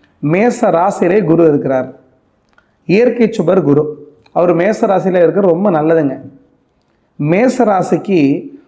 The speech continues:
பதினொன்னாம் இடத்துல சனி இருக்கிறார், தன்னுடைய சொந்த வீட்டுல ஆட்சியா இருக்கிறார். மேச ராசிக்கு ஆறாம் இடத்துல கேதுவும்,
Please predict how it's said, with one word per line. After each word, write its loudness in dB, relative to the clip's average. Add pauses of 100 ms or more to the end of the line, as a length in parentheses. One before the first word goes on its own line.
(160)
பதினொன்னாம் 2
இடத்துல 0
சனி -2
இருக்கிறார், 0 (360)
தன்னுடைய 2
சொந்த -2
வீட்டுல 0 (120)
ஆட்சியா 0
இருக்கிறார். -4 (1000)
மேச 0
ராசிக்கு 0
ஆறாம் 0
இடத்துல -2
கேதுவும், 2